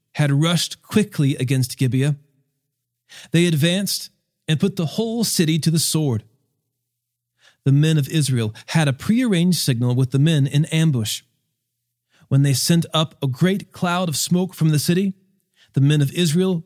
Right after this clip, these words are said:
would return to the battle. When Benjamin had begun to strike them down, killing about thirty men of Israel, they said, "They're defeated before us, just as they were in the first battle."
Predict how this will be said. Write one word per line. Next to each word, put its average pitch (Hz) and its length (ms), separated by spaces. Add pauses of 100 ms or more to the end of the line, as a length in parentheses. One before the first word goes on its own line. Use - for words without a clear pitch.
would 151 160
return 170 600
to - 80
the 151 100
battle. 135 380 (1800)
When 151 240
Benjamin 208 440
had 170 220
begun 170 360
to 139 120
strike 185 440
them 175 200
down, 143 380 (240)
killing 190 360
about 147 380
thirty 214 320
men 190 300
of 156 80
Israel, 185 480 (440)
they 147 240
said, 123 380 (1400)
"They're 160 320
defeated 170 560
before 165 340
us, - 240 (400)
just 208 380
as 196 220
they 214 160
were 202 340
in 208 200
the 208 120
first - 480
battle." 127 340